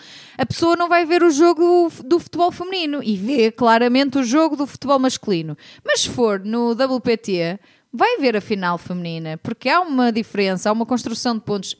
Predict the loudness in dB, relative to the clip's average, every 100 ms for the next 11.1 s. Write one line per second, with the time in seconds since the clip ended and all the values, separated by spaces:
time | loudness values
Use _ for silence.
0 | _ -2 0 2 2 0 0 -2 -2 -4
1 | -6 -2 0 -2 -4 -8 -8 -8 -10 -12
2 | -18 -20 _ -8 -2 0 2 0 -2 -4
3 | -4 0 0 0 -8 -14 -4 0 0 -2
4 | -10 -16 -20 _ _ -20 -6 -2 0 0
5 | 0 -2 0 0 0 2 2 2 0 -2
6 | -2 -2 -4 _ -14 -2 0 2 0 -6
7 | -14 _ _ _ _ 2 2 2 0 -2
8 | -4 -14 _ -6 -2 -2 -4 -6 -4 -2
9 | 0 -2 0 0 -2 -4 _ -4 -4 -4
10 | -6 -6 -8 -10 -6 -6 -6 -6 -4 -4